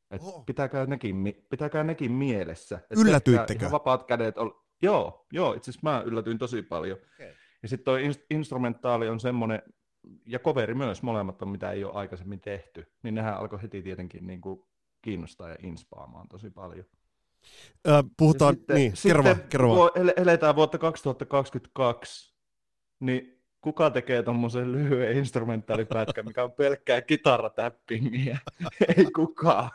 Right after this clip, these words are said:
Speaker 1: <laughs> Pakkohan se oli sille linjalle lähteä ihan suoraan. <laughs>
Speaker 2: Kerro mulle,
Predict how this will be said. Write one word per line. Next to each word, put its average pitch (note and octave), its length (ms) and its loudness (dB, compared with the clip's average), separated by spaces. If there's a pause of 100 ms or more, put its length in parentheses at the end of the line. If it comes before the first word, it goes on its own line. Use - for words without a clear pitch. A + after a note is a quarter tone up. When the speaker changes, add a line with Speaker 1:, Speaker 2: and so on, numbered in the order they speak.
(360)
Speaker 1:
<laughs> E3 380 2
Pakkohan E3 480 4
se D3+ 80 0
oli D#3+ 160 6
sille E3 360 6
linjalle B2+ 460 2
lähteä A#2+ 460 -2
ihan A#2+ 240 -2
suoraan. G#2+ 540 -8 (380)
<laughs> - 1300 -8
Speaker 2:
Kerro B3+ 160 0
mulle, A3 200 4